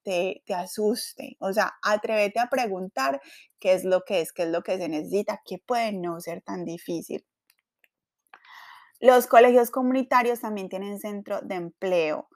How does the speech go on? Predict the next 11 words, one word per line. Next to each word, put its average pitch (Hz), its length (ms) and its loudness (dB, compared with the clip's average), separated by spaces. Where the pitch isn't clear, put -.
o 202 140 -4
se 202 120 -4
llaman 190 440 -4
WorkSource, - 960 -4
o 190 380 2
America 202 680 -4
Job 185 180 -6
Centers 185 760 -10
of - 160 -8
California, 160 920 -6
o 180 500 4